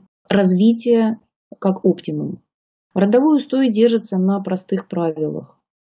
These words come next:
Правило из трёх пунктов. «Храни род, береги землю, держи небеса». Это правило является фильтром для всей входящей информации. Если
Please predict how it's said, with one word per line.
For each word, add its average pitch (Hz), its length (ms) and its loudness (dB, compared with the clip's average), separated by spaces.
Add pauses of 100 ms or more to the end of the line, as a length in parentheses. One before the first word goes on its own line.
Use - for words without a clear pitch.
Правило 220 640 2 (500)
из 185 140 -2
трёх 233 280 2
пунктов. 165 420 -4 (260)
«Храни 202 480 4
род, 220 340 2 (520)
береги 180 420 2
землю, 214 540 0 (120)
держи 175 300 2
небеса». 180 640 2 (600)
Это 202 280 0
правило 190 480 0
является 220 1000 0
фильтром 262 680 2 (320)
для 190 560 2 (160)
всей 262 340 2
входящей 202 640 2
информации. 185 760 0
Если 240 460 4